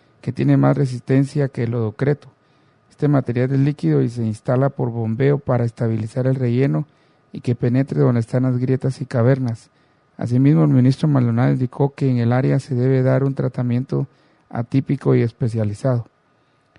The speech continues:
Precisó que el objetivo es resguardar la vida de los ciudadanos en este punto, por lo que hubo intervención inmediata. Aclaró que los trabajos que se efectúan por palia-, son paliativos,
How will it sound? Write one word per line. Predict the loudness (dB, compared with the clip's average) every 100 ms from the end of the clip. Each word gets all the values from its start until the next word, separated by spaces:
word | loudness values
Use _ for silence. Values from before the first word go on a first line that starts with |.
| _ _ _ _
Precisó | 0 0 0 0 0
que | 2 2
el | 4
objetivo | 2 0 -4 -2 0 0
es | 2
resguardar | 0 0 0 2 2
la | 2
vida | 2 2 2
de | 2
los | 0
ciudadanos | -4 -4 0 0 0
en | 0
este | -2 -2
punto, | -4 -2 0 -2
por | -4 -4
lo | -4
que | -4
hubo | -4 0 0
intervención | 2 -2 0 -2 -2 -4 0
inmediata. | 2 2 2 2 0 -10 _ _ _ _ _ _
Aclaró | -6 -2 2 2
que | 4
los | 2
trabajos | 2 -2 0 -2
que | -2
se | -2
efectúan | -2 -4 -2 0 0
por | 0 -2
palia-, | -4 _ -2 0 -4 -8
son | -8 -4 0
paliativos, | 2 2 2 0 0 -2